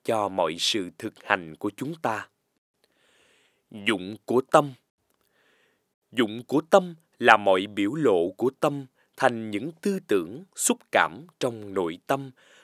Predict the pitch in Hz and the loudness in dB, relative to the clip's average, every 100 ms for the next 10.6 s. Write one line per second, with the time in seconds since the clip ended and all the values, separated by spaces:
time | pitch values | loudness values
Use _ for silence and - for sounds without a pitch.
0 | _ - 131 _ 110 101 139 151 226 - | _ 4 4 _ -8 -6 0 0 0 0
1 | 98 90 101 104 120 - 135 123 - 180 | -2 -2 -8 -6 -4 -4 -6 -8 -8 -8
2 | 165 104 87 _ _ _ _ - 123 123 | -4 -4 -4 _ _ _ _ -14 -6 -4
3 | 120 110 - 90 135 143 156 160 156 _ | -4 -6 0 0 0 -4 -2 -2 -4 _
4 | _ - 156 170 165 160 156 196 262 _ | _ -8 -2 -2 -2 0 0 0 -8 _
5 | _ - - 131 120 117 123 147 233 _ | _ -4 0 0 -2 -4 -2 -4 -6 _
6 | _ - 117 98 78 - 120 180 240 _ | _ -2 -2 -2 -8 -2 -2 -2 -10 _
7 | _ - 95 85 139 117 85 80 - 87 | _ -4 -2 -2 -2 2 2 0 -2 -4
8 | 78 147 - _ _ _ _ - _ - | -4 -18 -20 _ _ _ _ -20 _ -6
9 | 120 110 180 - 214 - 107 113 - 240 | -2 -2 -4 -2 -2 0 -2 2 0 0
10 | - 92 107 147 107 87 | 2 0 2 0 0 0